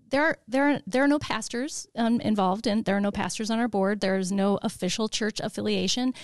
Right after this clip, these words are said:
It literally is believers in our communities or in our community in Bryan who want to reach out to this mission field in our own backyard. So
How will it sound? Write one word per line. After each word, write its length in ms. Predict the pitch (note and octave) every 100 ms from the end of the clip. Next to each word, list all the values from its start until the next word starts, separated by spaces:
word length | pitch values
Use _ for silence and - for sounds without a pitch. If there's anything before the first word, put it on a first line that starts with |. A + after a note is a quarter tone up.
| -
It 160 | - -
literally 580 | G#3+ G3 G#3+ B3 C4 -
is 220 | G3 G3
believers 560 | F#3+ F#3+ G3+ A3 A#3 G#3+
in 160 | G#3+
our 140 | G3 F#3+
communities 880 | F#3+ G#3+ A#3+ A#3+ F3+ E3 E3+ G3 - - - -
or 120 | G3+
in 120 | A3+
our 100 | A3+
community 400 | - A#3+ A3+ G3+
in 80 | F#3
Bryan 320 | G3+ G#3+ F#3
who 220 | F3 G3+
want 420 | F#3 F#3 F#3 -
to 280 | - G#3+ G3
reach 280 | F#3 F#3 -
out 260 | F3 F3 - -
to 180 | G3 F#3
this 360 | F#3 F3 - - -
mission 300 | G#3 A#3 C#4
field 480 | - F3+ E3+ F3 G3 - _ _
in 220 | F#3+ G3
our 240 | - F#3+
own 140 | F#3 F3
backyard. 520 | F3 - B3+ - - - _
So 340 | - G3 F#3